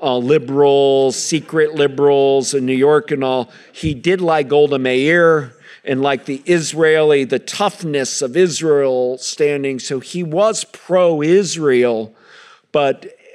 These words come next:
kind of anti-Semitic in his views of, on, in America. Again, I know that sounds paradoxical or what, in some regards, but that's the way he was wired. Um, and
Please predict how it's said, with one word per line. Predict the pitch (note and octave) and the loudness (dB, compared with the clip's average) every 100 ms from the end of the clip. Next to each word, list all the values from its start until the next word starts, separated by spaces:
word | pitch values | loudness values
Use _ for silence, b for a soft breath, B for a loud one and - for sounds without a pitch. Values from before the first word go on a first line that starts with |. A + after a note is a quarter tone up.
| - | -10
kind | F#3 E3 | -6 -4
of | |
anti-Semitic | D3 D#3 D3+ - D#3 C#3 - C#3+ C#3+ C#3 C#3 | -2 -2 -4 -4 -4 -4 -6 -4 -2 -2 -2
in | C3 | -4
his | A#2+ | -4
views | G#2 B2 C3+ C3 B2 - | -6 -4 -2 -2 -4 -6
of, | C3 A#2 A2+ | -8 -8 -10
on, | C3 B2+ A#2+ | -10 -8 -6
in | A#2+ C3 A#2+ | -8 -8 -6
America. | B2 E3 D3 C3+ | -2 0 0 -2
Again, | C3+ C3+ F3 | -4 -2 -2
I | C#3+ C#3 | -2 -2
know | D#3 D3+ | 0 2
that | D3+ D3 | 0 -4
sounds | - D3+ D3 C#3+ B2+ | -6 -6 -4 -6 -10
paradoxical | - D3 C#3 C#3+ C#3 - C#3 - C#3+ | -8 -6 -4 -2 -4 -6 -16 -12 -6
or | C#3 C#3 | -2 -2
what, | C3 C3 | -2 -4
in | C3 C#3 | -4 -6
some | A#2+ C#3+ C3+ C3+ C3+ - C#3+ | -6 -8 -8 -10 -16 -20 -14
regards, | C3+ C3+ C#3+ D3 B2+ | -6 -2 0 -2 -2
but | C#3+ C#3 | -2 -2
that's | C#3+ C3+ - | -4 -10 -10
the | D#3 | -4
way | D#3 D#3 | -2 -2
he | D3+ D3+ | -6 -10
was | D3+ C3 | -10 -8
wired. | C3+ D#3+ D#3+ C#3+ C3+ - B B B B B | -4 0 2 2 0 -6 B B B B B
Um, | D#3+ D3 C#3 C#3+ - b b b - | -4 0 -2 -4 -14 b b b -4
and | G3+ G3+ G3+ | -2 0 -2